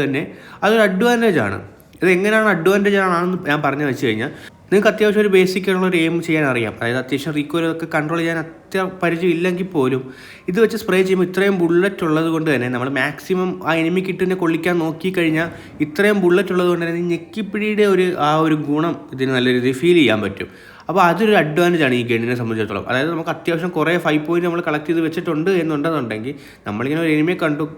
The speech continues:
അത്യാവശ്യം കണ്ടിന്യുവസ് ആയിട്ട് ഇങ്ങനെ ഫയർ ചെയ്തുകൊണ്ടിരിക്കുകയാണ്, അത്യാവശ്യം റീകോയിലൊക്കെ കൺട്രോൾ ചെയ്യാൻ നമ്മൾ ശ്രമിച്ച് ഫയർ ചെയ്തുകൊണ്ടിരിക്കുകയാണെന്നുണ്ടെങ്കിൽ അത്രയും ബുള്ളറ്റ് ഉള്ളത് കൊണ്ട് തന്നെ നമുക്ക് പെട്ടെന്ന് ബുള്ളറ്റ്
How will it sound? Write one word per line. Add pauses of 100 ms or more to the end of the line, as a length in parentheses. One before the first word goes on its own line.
(420)
അത്യാവശ്യം
കണ്ടിന്യുവസ്
ആയിട്ട്
ഇങ്ങനെ
ഫയർ
ചെയ്തുകൊണ്ടിരിക്കുകയാണ്,
അത്യാവശ്യം
റീകോയിലൊക്കെ
കൺട്രോൾ
ചെയ്യാൻ
നമ്മൾ
ശ്രമിച്ച്
ഫയർ
ചെയ്തുകൊണ്ടിരിക്കുകയാണെന്നുണ്ടെങ്കിൽ
അത്രയും
ബുള്ളറ്റ്
ഉള്ളത്
കൊണ്ട്
തന്നെ
നമുക്ക്
പെട്ടെന്ന്
ബുള്ളറ്റ്